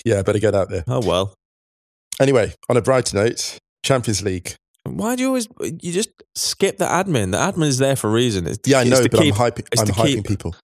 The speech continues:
Speaker 1: Yeah, but I'm hyping
Speaker 2: it's to
Speaker 1: people.
Speaker 2: keep structure.
Speaker 1: Yes,
Speaker 2: Oh,
Speaker 1: but,
Speaker 2: God.
Speaker 1: but,
Speaker 2: You would be,
Speaker 1: but
Speaker 2: you c-, you couldn't play in any of these sides. Two vibes. Apart from Real Madrid. You could probably play for this Real Madrid. No,
Speaker 1: I
Speaker 2: actually
Speaker 1: could def-, I could definitely play for Real, definitely.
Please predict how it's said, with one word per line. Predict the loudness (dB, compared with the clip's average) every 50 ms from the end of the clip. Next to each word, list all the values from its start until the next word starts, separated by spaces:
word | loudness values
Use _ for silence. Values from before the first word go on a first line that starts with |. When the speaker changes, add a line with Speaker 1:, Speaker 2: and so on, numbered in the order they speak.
| _ _ _ 2
Speaker 1:
Yeah, | 2 2
but | 4 2
I'm | 0 0
hyping | 0 0 -2 -2 -4 -6 -6
Speaker 2:
it's | -6 -8 -8
to | -6 -8
Speaker 1:
people. | -8
Speaker 2:
keep | -4 -4 -4 -4 -4 _ -8
structure. | -8 -4 -2 -2 -4 -4 -4 -2 0 2 2 2 2 0 -4 _ _ _ _ _ _ _ _ _ _ _ _ _ _ 0
Speaker 1:
Yes, | 2 2 4 2
Speaker 2:
Oh, | 2 4
Speaker 1:
but, | 4 4
Speaker 2:
God. | 4 4 2 -2 -6 -14 _ _ _ _ _
Speaker 1:
but, | -2 0 0
Speaker 2:
You | 2
would | 2
be, | 2 2 2 0
Speaker 1:
but | -2 -6 -8 -8
Speaker 2:
you | -8 -8
c-, | -8 -8 -6
you | -6 -4 -2
couldn't | -2 -4 -2
play | -2 -2 -2 -2
in | -2 -2
any | -2 -2
of | -4 -4
these | -4 -6 -6
sides. | -6 -8 -8 -8 -8 -10 -12 -16 _ _ _
Two | -4 -4 0
vibes. | 0 0 0 0 -2 -4 -8 -14 _ _ _
Apart | -8 -6 -6
from | -4 -2 -2
Real | -2 -2
Madrid. | -2 -4 -4 -6 -6 -6
You | -6
could | -6 -2 -2
probably | 0 0 0 -2 -4
play | -4 -2 -4 -4 -2
for | -4 -6
this | -6 -6 -4
Real | -6 -6
Madrid. | -6 -8 -8 -6
No, | -4 0
Speaker 1:
I | 0 0 0
Speaker 2:
actually | 2 0 0 0
Speaker 1:
could | 2 2
def-, | 2 2 0 -2 -2
I | -2 -2
could | 0 -2 -2 0
definitely | 0 0 0 0 0
play | 0 -2
for | -2 -2 -4
Real, | -4 -4 -4 -4 -6 -4 -2
definitely. | 0 0 0 0 -4 -8 -6 -6 -6 -8